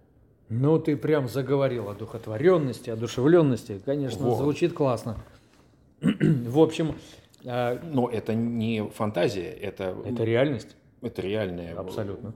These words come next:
Speaker 2: жизнь, реальные обстоятельства для многих людей, которые смогли у-, найти, э, свою суперсилу и договориться, э, с окружающими людьми, с командой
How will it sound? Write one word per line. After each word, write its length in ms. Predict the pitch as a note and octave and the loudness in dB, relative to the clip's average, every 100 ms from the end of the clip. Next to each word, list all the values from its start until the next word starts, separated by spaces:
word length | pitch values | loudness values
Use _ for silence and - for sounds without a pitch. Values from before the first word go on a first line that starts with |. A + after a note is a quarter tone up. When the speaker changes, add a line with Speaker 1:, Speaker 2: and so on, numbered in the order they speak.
| F2 | -4
Speaker 2:
жизнь, 360 | F#2+ E3 F#3 F#3+ | 0 0 0 -4
реальные 760 | C#3 G2+ G2 A2 A2+ F#2 F2+ | -4 -4 -2 0 -2 -2 -8
обстоятельства 640 | - - A2+ D#3 F2 E2 | -10 -6 -6 -6 -4 -4
для 480 | - - A2 G2 F#2+ | -4 -6 -6 -2 -2
многих 360 | F2+ A#2+ A2+ - | 0 -2 -2 -6
людей, 300 | F2 G2 F3 | -6 -2 -2
которые 360 | G#2+ G2 F#2+ F2+ | -2 -6 -4 -4
смогли 500 | - F2+ F#2+ C#3+ C#3+ | -4 -4 -2 -4 -2
у-, 440 | G#2+ - F#2 F#2+ | -4 -4 -10 -10
найти, 540 | F2+ G#2 G2+ F#2+ F2 E2 | -6 -6 -6 -10 -10 -10
э, 520 | E2 F2 E2 E2+ F2+ | -10 -12 -10 -12 -14
свою 280 | - F2+ F2 | -8 -4 -4
суперсилу 600 | - E2+ F#2+ - G#3 G3+ | -6 -10 -10 -4 0 2
и 60 | A#2 | 2
договориться, 840 | A2+ G#2 F#2+ A#2+ D#3+ - A2 F#2 | 0 0 0 -2 -8 -4 -4 -4
э, 540 | F#2 F2+ F2+ F2 - - | -10 -14 -16 -18 -20 -20
с 120 | - | -14
окружающими 760 | - F#2+ F#2 F#2 E2+ - E2+ E2 | -12 -8 -4 -4 -4 -10 -14 -12
людьми, 400 | E2 E2 F#2+ E3+ | -12 -10 -6 -6
с 60 | - | -8
командой 800 | E2+ F2+ E3 D#3 A2 F#2 F2 | -6 -2 -2 0 -4 -4 -10